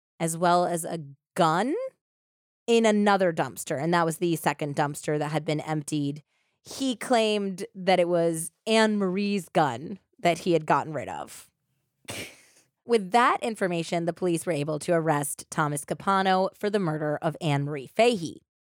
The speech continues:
which they did on November twelfth, nineteen ninety-seven. They also suspected that Anne Marie had actually died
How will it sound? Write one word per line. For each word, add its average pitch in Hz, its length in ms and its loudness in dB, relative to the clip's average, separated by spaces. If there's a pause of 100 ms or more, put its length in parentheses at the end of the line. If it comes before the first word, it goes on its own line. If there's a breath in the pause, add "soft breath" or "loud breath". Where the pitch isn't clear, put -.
(200)
which - 240 -6
they 156 120 4
did 147 300 2
on 151 220 -2
November 147 320 -2
twelfth, 175 480 0
nineteen 160 360 -4
ninety-seven. 156 840 0 (480)
They 202 580 4 (400)
also 330 460 4
suspected 190 800 -2
that 185 200 0
Anne 190 240 0
Marie 185 200 0
had 180 160 0
actually 165 320 -2
died 160 420 0